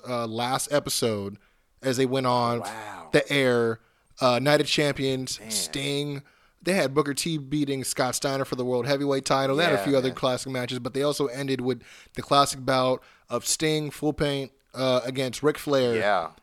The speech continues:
Speaker 1: But this was
Speaker 2: W C W shirt on.
Speaker 1: also, also the same night, Shane McMahon, 'cause they were in Panama
Speaker 2: Yeah.
Speaker 1: City.
Speaker 2: Mm-hmm.
Speaker 1: Um, and then you had Raw, who was, uh,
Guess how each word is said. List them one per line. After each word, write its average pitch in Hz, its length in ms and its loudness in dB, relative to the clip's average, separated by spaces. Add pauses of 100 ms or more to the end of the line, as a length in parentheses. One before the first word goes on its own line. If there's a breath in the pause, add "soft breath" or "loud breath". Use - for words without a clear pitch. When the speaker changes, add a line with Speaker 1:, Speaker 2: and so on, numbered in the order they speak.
(240)
Speaker 1:
But 143 640 2
this 113 280 -4
was 139 120 4
Speaker 2:
W 104 100 4 (100)
C 98 60 -4
W 98 140 -6
shirt 98 340 -4
on. 98 480 -6
Speaker 1:
also, 156 840 4 (600)
also 123 760 0 (460)
the 131 100 -6
same 151 340 0
night, 123 280 -4
Shane 127 280 -2
McMahon, 123 600 -2
'cause 120 120 -4
they 131 120 0
were 139 120 2
in 131 60 -2
Panama 131 360 2
Speaker 2:
Yeah. 170 40 2
Speaker 1:
City. 123 500 -2
Speaker 2:
Mm-hmm. 98 680 -16
Speaker 1:
Um, 113 340 -2 (120)
and 135 120 -4
then - 20 -4
you 139 120 0
had 127 100 0
Raw, 131 400 4
who 135 180 0
was, 127 380 -2
uh, 120 460 -8